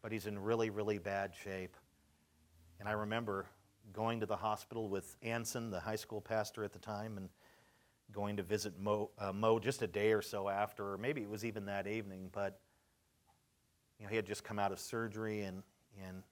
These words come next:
man, when I went in there, I remember just thinking, "That's Mo?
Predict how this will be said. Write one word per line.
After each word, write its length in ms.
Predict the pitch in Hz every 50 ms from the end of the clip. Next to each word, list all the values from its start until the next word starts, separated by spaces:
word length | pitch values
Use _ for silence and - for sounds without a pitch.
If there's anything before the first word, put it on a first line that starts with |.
| _ _ _ -
man, 140 | 110 107 107
when 120 | 98 98 104
I 80 | 117
went 180 | 117 110 104 104
in 120 | 110 113
there, 140 | 104 95 92
I 80 | 98 110
remember 440 | 117 104 98 98 101 104 101 98
just 260 | 92 90 95 - - -
thinking, 420 | 110 107 107 - 101 95 95 90 - - _ _ _ _ _ _ _ _ _ _ _ _ _ _ _ _ _ - - _ _ _ _ _ _ _ _ -
"That's 380 | 110 101 104 117 123 - - - 101 95
Mo? 360 | 92 92 92 98 110 120